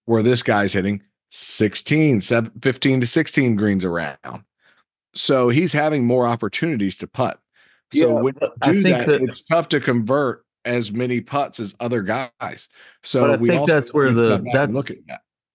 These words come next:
Speaker 2: that's where the, I mean, it's a good point. It's a good point, but I think that's where the strokes gain kinda negates that. Whereas the old stats were, you know, putts per green regulation,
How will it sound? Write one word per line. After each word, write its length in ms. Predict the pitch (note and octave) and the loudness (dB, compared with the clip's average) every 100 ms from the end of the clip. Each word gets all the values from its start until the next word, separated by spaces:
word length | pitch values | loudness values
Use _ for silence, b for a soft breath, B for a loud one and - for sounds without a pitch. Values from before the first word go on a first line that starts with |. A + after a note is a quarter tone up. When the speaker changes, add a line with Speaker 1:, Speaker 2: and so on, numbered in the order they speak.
| _ _ | _ _
Speaker 2:
that's 300 | B2+ C#3 - | 0 0 0
where 200 | D#3 C#3+ | 2 2
the, 120 | A#2 | 2
I 220 | A2 - F#2 | 0 -2 -6
mean, 460 | E2+ D2+ A2+ B2+ | -6 -4 0 2
it's 140 | B2+ - | 2 0
a 40 | |
good 160 | D#3 G#2+ | -2 2
point. 440 | B2+ A2 F2 - | 2 2 0 -2
It's 220 | G2+ F#2+ | -4 -2
a 40 | G#2 | 0
good 140 | A2 | 0
point, 200 | A#2+ G#2+ | 2 2
but 100 | G2+ | 2
I 60 | G2+ | 0
think 220 | - B2 | 0 0
that's 240 | A2 A2 - | 2 0 0
where 120 | G#2+ | 2
the 100 | F#2+ | 0
strokes 460 | - B2 A2 F#2+ | -2 0 0 -2
gain 500 | - G#2 G#2 G2 F2+ | -2 0 2 2 2
kinda 360 | E2 G2+ F#2+ F2+ | 0 -2 0 0
negates 520 | F2 E2 F#2 F#2+ - | 0 0 0 0 0
that. 300 | F#2+ D#2+ - | -2 -2 -4
Whereas 400 | - G2 F#2 F2+ | -2 0 2 2
the 120 | E2+ - | 0 0
old 260 | G2+ G#2+ F#2+ | 2 2 0
stats 480 | - G2 F2+ E2 | 0 0 0 -2
were, 380 | G#2 F#2 E2+ D#2 b b b b b | 0 2 0 -2 b b b b b
you 80 | G2 | 0
know, 80 | F#2+ | 0
putts 260 | - C3 | 0 0
per 100 | - | 2
green 200 | G2+ G#2+ | 2 4
regulation, 920 | G#2 G#2 F#2+ G2 F#2+ - F2+ E2 D#2+ | 4 2 2 4 2 2 0 0 -2